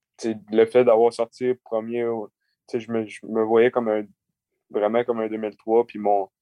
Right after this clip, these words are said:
mon draft dans ma tête, c'était avec eux autres, les deux mille trois, puis je me projetais, ok, j-, j'aurais sorti, euh, combientième dans ce draft-là, puis, euh,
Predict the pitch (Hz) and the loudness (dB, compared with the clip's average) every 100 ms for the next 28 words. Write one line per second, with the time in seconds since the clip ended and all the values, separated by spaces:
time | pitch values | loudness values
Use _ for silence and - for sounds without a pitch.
0 | _ _ _ 104 107 104 110 113 110 101 | _ _ _ -2 -2 0 -2 -2 -6 -8
1 | 101 113 110 - 101 101 104 98 104 107 | -8 -6 -8 -6 -4 -4 -4 -6 -6 -4
2 | 113 113 104 101 98 - 113 - 104 - | -6 -8 -8 -8 -8 -4 -6 -6 -10 -4
3 | 98 - 104 - 110 110 104 - 110 - | -2 -2 -4 -2 2 2 0 -4 -8 -8
4 | - - 104 98 - 101 - 110 110 104 | -14 -2 2 2 0 -6 -6 -6 -2 0
5 | 101 _ _ _ _ - 110 107 104 113 | -2 _ _ _ _ -2 0 0 -2 -2
6 | 117 104 - 101 101 98 - 107 110 - | 0 -2 -2 0 2 0 -2 -4 -4 -6
7 | 98 _ _ _ _ _ - 98 95 | -20 _ _ _ _ _ -4 -2 -4